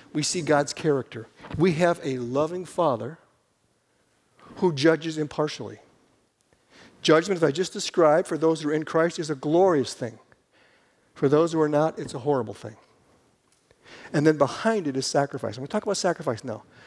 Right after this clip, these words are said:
What motivates us toward a loving hope, a living hope? It's what Jesus, what Jesus is bringing. And why do we live with holiness? Because of his character, judgment, and sacrifice. Let me just, let me be a little bit brutal to make sure you understand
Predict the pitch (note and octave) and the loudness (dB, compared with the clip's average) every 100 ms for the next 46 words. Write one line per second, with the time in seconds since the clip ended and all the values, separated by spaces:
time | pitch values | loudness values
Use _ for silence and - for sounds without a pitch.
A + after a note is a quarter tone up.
0 | - - _ _ C3+ D#3 F3+ D3+ E3+ A3 | -20 -20 _ _ 2 2 2 4 4 6
1 | A3 A3 - - G3+ F3+ E3 F3 F#3 E3 | 4 4 -4 -4 0 0 2 0 0 -4
2 | F#3 G3+ - _ _ _ _ C3 C#3 E3 | -4 -4 -14 _ _ _ _ -2 0 0
3 | E3 E3+ G3 D#3 C#3 D3 A2 D#3 E3+ F#3+ | -2 -4 -4 -6 -6 -6 -4 -2 -2 -4
4 | - - _ _ _ E3 D3 A#2 D#3 E3+ | -6 -10 _ _ _ -4 -4 0 0 0
5 | F3+ G3 F3 F#3+ D#3+ E3 A3 _ _ _ | -2 -4 0 0 2 -4 -8 _ _ _
6 | _ _ _ - - E3 D3+ B2+ D#3+ F#3 | _ _ _ -20 -4 -2 2 4 4 4
7 | F3+ F#3 E3+ - - F#3+ F#3+ F#3+ G#3+ - | 2 2 -2 -6 0 2 4 0 -4 -8
8 | - D3 F#3+ F3 E3+ C#3+ C#3 - - - | -12 -4 -2 0 -2 -2 -4 -8 -4 4
9 | G3+ G3 - F#3+ D3+ E3+ D#3 D#3+ D3 D3+ | 4 4 0 -2 2 0 0 -4 0 0
10 | C#3 A#2 - - - G3 A#3+ A#3 - - | 2 -4 -8 -14 -2 2 2 0 -6 -14
11 | - - F3 A#3+ G3+ D3+ D3+ A#3 A3 F3 | -20 -2 0 2 4 4 4 2 0 -2
12 | C#3+ E3+ F#3+ A#2+ C#3 - - _ E3+ F3+ | -2 4 4 4 -4 -10 -20 _ 2 2
13 | F3 G3 F3 - - G3 D3 B2+ | 4 0 2 -4 0 2 2 -2